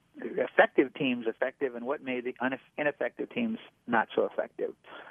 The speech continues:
And both sets of teams, the high-performing, the low-performing ones, had smart people on them. They had people that worked hard. The surprising result, although when you think about not so surprising, was the teams that did the best had a high degree of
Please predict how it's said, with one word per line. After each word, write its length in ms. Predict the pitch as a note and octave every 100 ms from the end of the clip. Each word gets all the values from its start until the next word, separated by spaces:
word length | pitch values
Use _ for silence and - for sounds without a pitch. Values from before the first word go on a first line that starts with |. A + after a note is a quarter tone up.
| - - - - -
And 300 | C3 B2+ C3 - _ -
both 260 | D3 G3 G#3 - -
sets 180 | - D#3
of 80 | D3
teams, 300 | - C#3 C3 -
the 80 |
high-performing, 680 | A#2+ C3 C3+ C3 C3 C3 B2+
the 80 | A#2
low-performing 560 | B2 C3 - B2+ A#2 A#2
ones, 220 | A2+ A2+
had 300 | - A2 G#2+ -
smart 240 | - A2 -
people 240 | A#2+ A2+
on 180 | G2+ F2+
them. 100 | F#2
They 120 | A2 A#2
had 120 | A2+
people 260 | A#2+ A#2
that 80 | A#2
worked 260 | A#2 A#2+ -
hard. 260 | G#2+ F#2+ - - - - - - - _ -
The 120 | C#3 -
surprising 640 | F#3+ - E3+ G#3+ G#3 G#3
result, 460 | E3 D3+ D3+ A2 C3+
although 220 | C3 C3
when 120 | C3
you 60 | A#2+
think 180 | D3+ C#3+
about 220 | C3 A#2+
not 180 | B2 B2
so 100 | B2
surprising, 500 | A2+ - A2 G#2+ A2
was 280 | G#2+ G#2+ G2+ - _ - - _ _ -
the 80 | - -
teams 260 | F#3+ F#3+ D#3
that 120 | C#3+
did 140 | C3+
the 80 | B2
best 320 | A2+ A#2+ A#2 - - _ _
had 120 | C3
a 100 | A#2+
high 520 | G#2+ - C3 C3+ C3+ B2+
degree 480 | A#2+ B2 A#2+ A#2
of 160 | A2